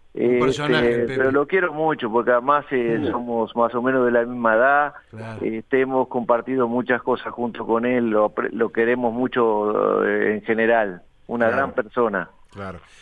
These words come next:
Speaker 3: Yo recuerdo, este, que de niño fui a,
Speaker 2: Sí.
Speaker 3: ahí al gimnasio de Colón a jugar al básquetbol.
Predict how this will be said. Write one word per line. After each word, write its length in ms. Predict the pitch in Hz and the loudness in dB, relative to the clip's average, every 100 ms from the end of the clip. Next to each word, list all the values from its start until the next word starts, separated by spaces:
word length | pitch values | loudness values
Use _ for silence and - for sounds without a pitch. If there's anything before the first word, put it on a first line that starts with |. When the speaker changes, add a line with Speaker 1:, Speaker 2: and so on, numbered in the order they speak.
| - - | -20 -12
Speaker 3:
Yo 160 | 120 | -6
recuerdo, 600 | 135 120 135 139 127 156 - _ | -6 -4 -4 -2 -2 -4 -8 _
este, 800 | 101 92 85 - 107 87 82 78 - - - - - - - - _ | -16 -16 -16 -14 -12 -12 -12 -16 -20 -20 -20 -20 -20 -20 -20 -20 _
que 840 | 110 104 101 98 95 95 92 95 87 | -6 -2 -2 -2 -4 -4 -4 -6 -8
de 200 | 98 117 | -6 -2
niño 600 | 147 180 165 147 156 202 - _ _ - | 0 0 0 0 0 -6 -16 _ _ -20
fui 380 | - - 139 151 | -14 -8 -2 0
a, 200 | 107 85 | 0 -2
Speaker 2:
Sí. 60 | 120 | -6
Speaker 3:
ahí 220 | 76 110 | -8 -8
al 80 | 117 | -8
gimnasio 460 | - 107 117 120 110 | -8 -10 -10 -8 -10
de 60 | 104 | -8
Colón 480 | 104 113 110 185 - _ | -4 -4 -6 -12 -18 _
a 80 | - | -10
jugar 260 | - 135 | -4 -2
al 120 | 147 | -2
básquetbol. 560 | 123 127 - 82 76 71 | -2 -4 -6 -16 -14 -16